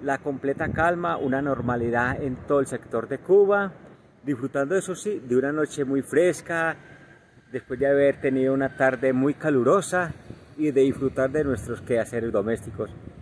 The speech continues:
Igualmente seguimos informándole a todos los colombianos, sobre todo a los pereiranos, que acatemos estas órdenes.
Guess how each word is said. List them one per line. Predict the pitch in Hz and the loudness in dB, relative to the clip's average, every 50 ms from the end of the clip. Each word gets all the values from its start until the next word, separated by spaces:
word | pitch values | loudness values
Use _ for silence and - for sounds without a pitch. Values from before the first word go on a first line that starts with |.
| - - - - - - | -20 -20 -20 -20 -14 -10
Igualmente | 127 120 143 165 185 202 214 208 - 226 214 | -6 -2 0 0 2 2 0 0 0 -2 -2
seguimos | - 196 165 139 143 160 170 165 175 180 180 175 160 - - | 0 0 -2 2 2 2 2 2 0 -2 -2 -4 -4 -6 -4
informándole | 151 135 117 - 127 120 120 147 175 190 190 185 196 196 190 185 - - - - - - - - - - - | -4 -4 -2 -2 -2 -2 0 0 -2 -2 0 0 0 0 0 -2 -6 -10 -18 -20 -20 -20 -20 -20 -20 -14 -10
a | 143 139 | -10 -10
todos | - - - - 202 202 196 | -10 -10 -6 -2 0 2 2
los | 190 151 - | 2 0 0
colombianos, | - 165 156 147 135 135 165 190 190 165 127 107 95 - - - | 0 0 2 2 2 2 2 2 2 2 -2 -4 -6 -10 -16 -18
sobre | - - 131 113 110 107 | -10 -8 -6 -4 -4 -6
todo | 101 - 151 151 156 165 170 160 - - - - - - - | -4 0 0 2 2 2 2 0 -4 -16 -20 -20 -20 -10 -2
a | 156 | -2
los | 160 151 - - | -2 -2 -2 -2
pereiranos, | 147 135 139 143 156 180 190 202 190 - - - - - - - - | 0 0 2 2 2 0 0 -2 -6 -8 -12 -20 -20 -20 -20 -20 -8
que | - 165 | -4 -4
acatemos | 160 240 170 165 - - 208 208 202 208 196 - | -4 -2 -4 -8 -6 -4 -6 -4 -4 -6 -8 -6
estas | 208 190 - - 190 170 185 | -8 -8 -8 -8 -12 -6 -4
órdenes. | 190 180 165 131 117 101 95 - - | -4 -4 -4 -4 -6 -6 -6 -10 -12